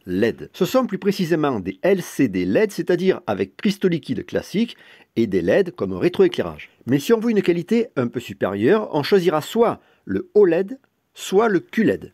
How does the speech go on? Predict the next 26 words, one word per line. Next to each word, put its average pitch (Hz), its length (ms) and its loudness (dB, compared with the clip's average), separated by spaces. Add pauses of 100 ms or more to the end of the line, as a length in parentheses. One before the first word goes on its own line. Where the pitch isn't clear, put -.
On 151 100 2
va 190 100 2
donc 202 160 2
voir 156 400 2
avantages 156 800 0
et 101 100 2
inconvénients 113 640 0
de 123 80 -4
ces 95 220 -8
deux 117 180 4
modèles. 98 320 -4 (240)
D'abord, 180 500 2
les 95 220 -2
avantages 151 520 0
du 120 200 -4
oled. 110 360 0
On 135 140 2
a 180 60 2
une 196 100 0
télévision 160 640 0 (100)
un 92 100 -8
peu 101 120 -8
plus - 140 -6
légère, 113 560 2 (140)
un 101 120 -2
écran 208 460 -2